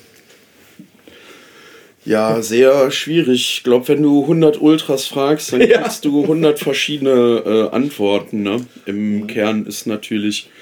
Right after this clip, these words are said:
Speaker 1: äh, Unterstützung und, äh, gewisser Fanatismus so für den eigenen Verein, aber vor allem auch einfach eine, ja, eine Gegenkultur, eine,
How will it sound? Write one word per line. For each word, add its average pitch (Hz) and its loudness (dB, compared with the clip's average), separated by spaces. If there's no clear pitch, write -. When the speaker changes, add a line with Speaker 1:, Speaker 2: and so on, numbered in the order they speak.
Speaker 1:
äh, 101 2
Unterstützung 123 0
und, 110 -4
äh, 110 -2
gewisser 107 -4
Fanatismus 123 -4
so 131 2
für 120 -10
den 110 4
eigenen 110 2
Verein, 123 0
aber 104 2
vor 104 -6
allem 107 0
auch 101 -6
einfach 95 -8
eine, 101 2
ja, 90 2
eine 98 0
Gegenkultur, 127 2
eine, 110 2